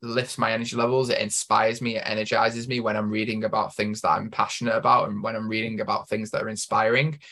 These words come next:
That really sets me up well for the day. And something like journaling, for me, I feel like it needs to be followed by a relaxation period. Uh, so I was actually getting to the end of my journaling in the morning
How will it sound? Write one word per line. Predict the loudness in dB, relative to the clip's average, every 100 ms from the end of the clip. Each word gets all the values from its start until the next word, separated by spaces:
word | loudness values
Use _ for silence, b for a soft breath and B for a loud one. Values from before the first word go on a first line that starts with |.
| B
That | 4 4
really | 4 2
sets | 2 2 0 -2
me | -6
up | -4
well | 2 2 2
for | -2
the | -4
day. | 2 4 4 0 B B
And | -2 -2 -6 -16 -8
something | 0 2 4 6
like | 4 2
journaling, | -2 2 2 4 2 2 -2
for | -4 -4
me, | 0 2 2 0 B B
I | -4
feel | 2 4
like | 4 2
it | -2
needs | -2 -4 -6
to | -6
be | 0 0 -2 -8 b b b
followed | -4 4 8 8 8
by | 8 8 8 6
a | 2
relaxation | 0 2 2 2 -4 -2 2 2
period. | 4 4 4 0 -4 _ _ _ _ -18 -2
Uh, | 2 2
so | 4 6
I | 6
was | 6
actually | 4 2 0
getting | 0 -2
to | -2
the | 0
end | 0
of |
my | 0 0
journaling | 2 2 4 2 0 -4
in | -4
the | -2
morning | 2 4 4 2 -4